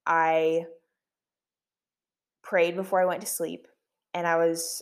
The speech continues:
I had a Gideon moment, except for my fleece was not, um, I don't know how to explain that. My fleece was not accepted, I guess. <laughs> I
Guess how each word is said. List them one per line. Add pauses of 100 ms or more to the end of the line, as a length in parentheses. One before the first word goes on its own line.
I
had
a
Gideon
moment,
except
for (140)
my
fleece (140)
was (920)
not, (120)
um, (1700)
I
don't
know
how
to
explain
that.
My
fleece
was
not
accepted,
I
guess. (120)
<laughs>
I